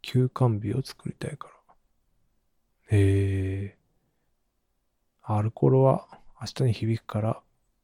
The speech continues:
うーん。なるほど。まあ、す-、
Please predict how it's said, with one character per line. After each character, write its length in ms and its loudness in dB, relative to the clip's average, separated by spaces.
う 20 -2
ー 20 -2
ん。 840 -2
な 140 6
る 120 8
ほ 160 8
ど。 240 6
ま 180 2
あ、 60 -2
す-、 240 -14